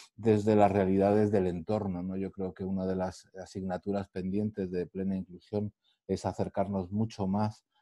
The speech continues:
a cada familia y su hogar y su entorno. Y bueno, pues en esta nueva realidad, en este nuevo diseño que dicen que tenemos que construir juntos y juntas, pues parece que tenemos que tomar nota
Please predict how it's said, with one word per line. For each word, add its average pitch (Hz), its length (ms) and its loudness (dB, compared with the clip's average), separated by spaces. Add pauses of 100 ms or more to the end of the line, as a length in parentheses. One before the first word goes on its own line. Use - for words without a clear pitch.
(100)
a 90 160 -6
cada 92 240 0
familia 92 680 -2
y 87 120 -8
su - 180 -12
hogar 104 320 0
y 92 120 -2
su - 160 -14
entorno. 101 580 -6 (320)
Y 95 80 -2
bueno, 95 240 2
pues 92 180 -6
en 101 120 0
esta 98 200 -4
nueva 98 240 2
realidad, 101 640 0
en 92 180 -10
este 92 220 -10
nuevo 98 260 2
diseño 98 600 0
que 95 120 -6
dicen 98 460 -4 (380)
que 107 100 -4
tenemos 104 420 0
que - 80 -8
construir 98 420 -2
juntos 98 520 -6
y 101 40 -6
juntas, 104 520 -6 (340)
pues 95 180 -6
parece 90 460 -6
que 90 220 -2
tenemos 90 440 -8
que 92 120 -6
tomar 92 340 0
nota 98 380 0